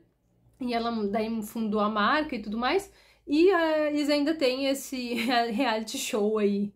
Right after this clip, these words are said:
então, bizarro. A gente tem o John Travolta também como Robert Shapiro, que era um advogado, assim, que meio que arquitetou tudo. Nossa, tem muita gente, um, um elenco, assim, bem recheado mesmo nessa série.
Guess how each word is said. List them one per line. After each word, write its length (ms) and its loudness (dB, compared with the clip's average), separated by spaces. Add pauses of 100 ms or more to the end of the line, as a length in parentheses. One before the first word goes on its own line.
(160)
então, 440 -2 (380)
bizarro. 560 -4 (300)
A 80 -2
gente 260 -4
tem 180 0
o 60 2
John 200 2
Travolta 560 0
também 320 -4
como 260 -2
Robert 360 -2
Shapiro, 540 -4
que 120 -4
era 140 2
um 100 -2
advogado, 800 0
assim, 340 -4
que 320 -6
meio 280 -2
que 120 -6
arquitetou 720 -4
tudo. 640 -8 (720)
Nossa, 580 0 (560)
tem 160 0
muita 340 6
gente, 460 -4
um, 400 -6
um 60 -4
elenco, 340 -2
assim, 340 -2
bem 360 0
recheado 760 0
mesmo 320 -2
nessa 280 -6
série. 360 -10